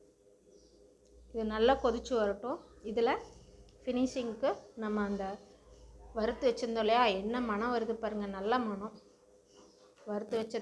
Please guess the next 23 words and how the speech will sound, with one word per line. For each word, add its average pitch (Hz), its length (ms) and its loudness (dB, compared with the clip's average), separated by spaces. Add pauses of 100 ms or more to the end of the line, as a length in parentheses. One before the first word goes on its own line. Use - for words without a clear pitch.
தேங்காய் 233 380 0
போட்டதுமே 226 420 -2 (160)
நல்ல 220 320 2
மணம் 226 280 -2
வருது. 220 280 -2 (1200)
நல்லா 214 300 0
கலக்கி 226 320 2
விட்டுக்கோங்க. 220 400 -4 (260)
ஃபினி-, 226 300 -8 (380)
கடைசியா 240 440 0 (480)
கருவேப்பிலையை 226 600 0
போட்டு 226 260 -4 (1120)
இறக்கிருங்க. 226 480 -2 (500)
நீங்களும் 226 500 2
கண்டிப்பா 226 440 -2
உங்க 233 200 -2
வீட்ல 247 220 -2 (100)
செஞ்சு 220 320 -6
பாருங்க. 226 300 -4 (680)
அருமையா 247 440 4
இருந்ததுங்க. 233 340 -2 (120)
சாப்பாடு, 233 480 0 (140)
சப்பாத்தி, 240 460 -2